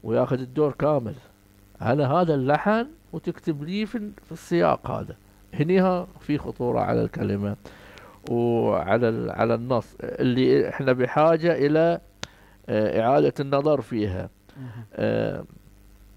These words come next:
Speaker 1: نحتاج إلى أنه ننتبه إلى ال-، إلى ال-، إلى الكلمة ونتواصل مع الشعراء. وهني بعد فيها المسألة أكثر من شق،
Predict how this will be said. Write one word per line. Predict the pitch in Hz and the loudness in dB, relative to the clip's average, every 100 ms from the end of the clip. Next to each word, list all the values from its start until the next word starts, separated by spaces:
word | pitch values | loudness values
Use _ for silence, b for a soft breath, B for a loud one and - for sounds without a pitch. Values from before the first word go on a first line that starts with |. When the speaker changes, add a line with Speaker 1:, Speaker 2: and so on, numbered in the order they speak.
| - | -6
Speaker 1:
نحتاج | 117 - 202 208 | -6 2 4 6
إلى | 196 185 | 4 2
أنه | 185 196 220 233 - _ _ _ _ - _ - | 0 0 0 -2 -6 _ _ _ _ -20 _ -2
ننتبه | 151 151 240 240 147 95 | -2 2 2 4 2 0
إلى | - 117 113 | 0 2 2
ال-، | 113 - - - - - - - B B - | 0 -4 -6 -6 -8 -10 -12 -14 B B 0
إلى | 120 | 2
ال-، | 120 113 107 107 117 | 2 0 0 0 2
إلى | 151 | 2
الكلمة | 143 165 170 190 202 233 - b b b - | 2 2 4 2 0 -4 -6 b b b -8
ونتواصل | 127 135 147 180 226 - 196 147 | -4 0 2 4 2 0 0 0
مع | 139 135 | -2 -4
الشعراء. | - 131 127 131 175 180 - B B B | -4 -2 2 2 0 -4 -12 B B B
وهني | - 214 254 269 | -2 0 0 0
بعد | 185 - 202 | 2 2 0
فيها | - 214 208 | -4 0 0
المسألة | 190 185 175 185 180 170 | 0 -2 2 4 4 2
أكثر | - - 180 | -2 -2 -2
من | 147 | -4
شق، | 123 120 - - | -6 -6 -6 -16